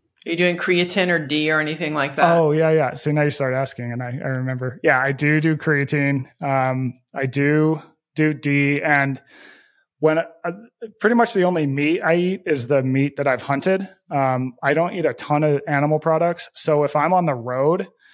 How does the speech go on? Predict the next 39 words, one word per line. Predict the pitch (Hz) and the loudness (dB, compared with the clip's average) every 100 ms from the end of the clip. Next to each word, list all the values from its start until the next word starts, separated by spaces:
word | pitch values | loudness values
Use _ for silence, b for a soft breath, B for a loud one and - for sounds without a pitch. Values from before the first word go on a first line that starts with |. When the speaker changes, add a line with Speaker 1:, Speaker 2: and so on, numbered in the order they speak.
| b b _ | b b _
Speaker 2:
and | 139 135 135 135 131 - | -2 2 2 2 0 -4
I | |
can't | - 156 139 | 0 -2 -2
do | 147 151 | -2 2
that, | 160 160 156 | 2 2 2
I | 143 | 2
will | 143 139 | 2 -2
take | - 135 131 - | -2 0 0 -4
a | 147 131 127 127 123 123 123 | -8 -4 -4 -4 -4 -4 -4
liver | 123 127 123 | -4 -4 -4
supplement | - 127 127 123 123 139 | -4 -4 -4 -6 -8 -6
just | 135 - | -6 -4
to | |
make | 131 127 | -4 -4
sure | 135 | -6
that | 123 123 | -6 -6
I'm | 117 | -8
getting | 120 120 | -8 -8
enough | 117 113 - - - _ _ - | -6 -6 -8 -16 -18 _ _ -2
iron | 123 117 117 | 0 0 -2
and | 113 113 110 | -4 -6 -6
B | 120 | -8
twelve. | - 117 113 - _ _ _ _ _ _ - | -4 -4 -4 -10 _ _ _ _ _ _ -6
Speaker 1:
Yeah, | 143 | -4
that, | 143 147 - _ | -2 -6 -8 _
that's | - 151 - | -8 -6 -2
smart. | 156 143 131 | 0 0 0
So | - 196 190 B B B B B 226 | 2 2 0 B B B B B -16
w-, | - - | -16 -8
the | - | -4
process | 214 - 220 247 269 254 | -4 0 0 2 -2 0
of | 220 175 | 0 2
writing, | 170 180 180 160 - | 2 2 -2 -4 -2
I | |
mean, | 180 185 180 | -2 0 0
I | 185 | 0
feel | 233 | 2
like | 247 233 | 2 -2
you | 185 | -6